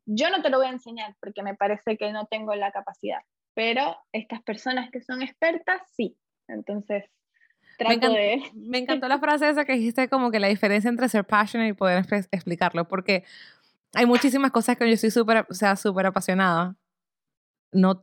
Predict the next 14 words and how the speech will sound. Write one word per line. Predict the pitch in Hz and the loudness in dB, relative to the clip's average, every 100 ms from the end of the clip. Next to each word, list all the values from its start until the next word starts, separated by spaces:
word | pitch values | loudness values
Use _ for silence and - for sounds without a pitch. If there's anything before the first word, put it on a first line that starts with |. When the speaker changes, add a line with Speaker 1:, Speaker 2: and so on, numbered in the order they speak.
| _ | _
Speaker 2:
tengo | - 202 208 220 | 0 2 4 4
la | 208 | 4
más | 180 175 156 | 2 0 -2
remota | 165 185 190 196 185 | 0 2 4 2 2
idea | 190 185 | 2 2
de | |
cómo | 185 196 | 2 0
explicárselo | 170 175 - 160 180 | 0 -4 -2 -4 -2
a | 180 | 0
una | 180 | -2
persona | 175 165 170 | -4 -4 0
para | 190 | -2
que | 185 | 0
entienda | 175 185 190 180 175 190 | -4 0 0 2 0 -4